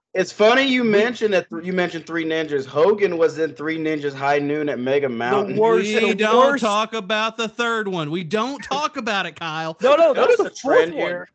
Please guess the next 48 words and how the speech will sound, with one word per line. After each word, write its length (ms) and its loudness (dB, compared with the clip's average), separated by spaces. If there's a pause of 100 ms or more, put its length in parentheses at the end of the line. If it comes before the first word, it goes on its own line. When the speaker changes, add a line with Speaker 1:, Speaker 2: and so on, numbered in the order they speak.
(160)
Speaker 3:
That 120 -10
was 100 -14
the 80 -14
fourth 340 -6
one. 260 -16 (1080)
Speaker 2:
Are 80 -6
you 180 -8
sure? 380 -4
Speaker 1:
Four? 240 -8 (400)
What? 160 -4
Speaker 3:
Yes. 480 -4 (500)
Speaker 1:
I'm 200 2
Speaker 3:
I 40 4
Speaker 1:
on 220 4
Speaker 3:
think 140 -2
Speaker 1:
it. 40 -8
Speaker 3:
that 140 -4
was 200 -10
number 140 -12
four. 560 -12
Speaker 2:
Go 300 0
to 180 -4
the 60 -4
Speaker 1:
I 60 -2
Speaker 2:
interwebs, 540 -4
Kyle. 480 -12
Speaker 1:
I, 220 -4 (100)
I, 260 0
I 240 -2
am 180 -6
definitely 580 -2
on 340 -4
it. 220 -16
That 420 -4 (300)
doesn't 380 -4
add 320 -4
up. 320 -8
Speaker 2:
'Cause 180 -8
you 80 -6
had 80 -8
the 80 -10
Speaker 1:
But 60 -16
Speaker 2:
Three 180 -4
Speaker 1:
it 80 0
Speaker 2:
Ninjas, 560 -8
Three 180 -10
Ninjas 360 -10
Kickback. 840 -12